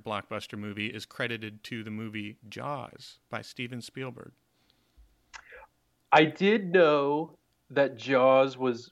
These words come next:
Speaker 2: was quote unquote the first blockbuster, but I did not know that the etymology of the word blockbuster.
Speaker 1: Right.
Speaker 2: So, so thanks for, uh,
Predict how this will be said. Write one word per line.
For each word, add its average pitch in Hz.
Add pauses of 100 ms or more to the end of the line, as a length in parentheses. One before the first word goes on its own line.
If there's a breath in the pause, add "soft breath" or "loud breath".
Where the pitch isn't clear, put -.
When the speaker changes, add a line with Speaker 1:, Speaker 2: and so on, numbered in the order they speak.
Speaker 2:
was 113 (180)
quote 139
unquote 123
the -
first 120 (240)
blockbuster, 117
but 107
I 113
did 139
not 143
know 123
that 113
the 123
etymology 113
of 101
the 104
word 98
blockbuster. - (320 soft breath)
Speaker 1:
Right. 101
Speaker 2:
So, 104 (180)
so -
thanks 107
for, 101
uh, 92